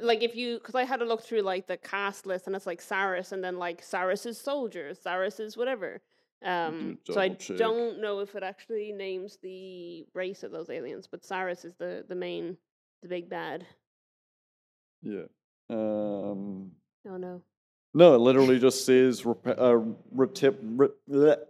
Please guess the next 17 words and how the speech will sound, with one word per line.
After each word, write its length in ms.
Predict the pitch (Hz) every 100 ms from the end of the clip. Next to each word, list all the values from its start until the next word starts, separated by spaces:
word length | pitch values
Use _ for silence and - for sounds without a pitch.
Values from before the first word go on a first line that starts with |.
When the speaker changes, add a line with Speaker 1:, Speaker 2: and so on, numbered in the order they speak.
| _ _ _
Speaker 2:
reptilian 560 | 131 135 - 143 135 117
humanoids 560 | 139 143 107 90 -
who 80 | 110
seek 200 | - 113
Speaker 1:
Yeah. 80 | -
Speaker 2:
to 60 | 104
destroy 300 | - 113 110
the 80 |
Thermians. 560 | 104 120 123 90 90 -
There's 160 | 104 101
Speaker 1:
Yeah, 120 | 107
Speaker 2:
no, 240 | 101 95
Speaker 1:
so 140 | - 220
Speaker 2:
there's 100 | 208
Speaker 1:
it 40 |
doesn't 220 | 240 220
ever, 480 | 202 190 196 190 202